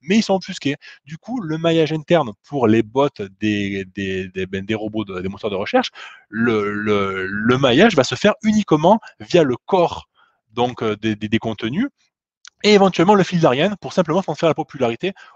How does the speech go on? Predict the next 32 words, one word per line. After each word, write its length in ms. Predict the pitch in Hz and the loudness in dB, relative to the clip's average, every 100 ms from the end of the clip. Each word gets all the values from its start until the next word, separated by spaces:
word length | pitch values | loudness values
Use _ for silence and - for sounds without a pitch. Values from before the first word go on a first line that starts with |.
| - | -6
au 140 | 160 | -6
niveau 240 | 156 147 | -4 -6
moins 240 | 135 120 92 | -6 -8 -10
un. 80 | 80 _ _ _ _ _ _ _ _ - - - - - - | -18 _ _ _ _ _ _ _ _ -18 -18 -18 -20 -14 -2
L'agence, 760 | 156 170 180 180 - - - | 0 0 0 -4 -6 -12 -6
euh, 220 | 156 143 135 | -2 0 0
Wahoo 400 | 147 165 160 143 _ - - | 0 0 -2 -10 _ -20 -20
qui 160 | - 165 | -12 -10
me 120 | 156 | -10
dit 260 | 143 131 123 | -10 -12 -6
un 120 | 143 | -2
backlink 520 | 156 170 - 185 170 | -2 -2 -2 -6 -4
nofollow 840 | 151 165 180 - 160 185 208 214 190 | -4 -4 -6 -4 -4 -2 -4 -4 -4
depuis 320 | 151 - 196 | -6 -4 -4
un 60 | 165 | -2
commentaire 380 | 180 175 170 | 0 2 2
de 100 | 170 | 0
blog 180 | 170 196 | 0 0
est-il 220 | 143 190 | -2 -2
intéressant ? 600 | 175 165 156 147 - 131 | -2 0 0 0 -2 -2
Non. 260 | 113 165 180 | -2 -4 -2
Alors 180 | 131 110 | 0 0
déjà, 260 | 135 139 175 | 0 2 2
l-, 120 | 131 | 0
tous 160 | - | -2
les 100 | 175 | 0
backlinks 340 | 151 156 185 156 | 2 2 -2 -8
n'ont 80 | 123 | -4
pas 140 | 139 | -2
le 60 | 120 | -2
même 180 | 117 | -6
poids. 280 | 117 170 196 | -6 -2 -2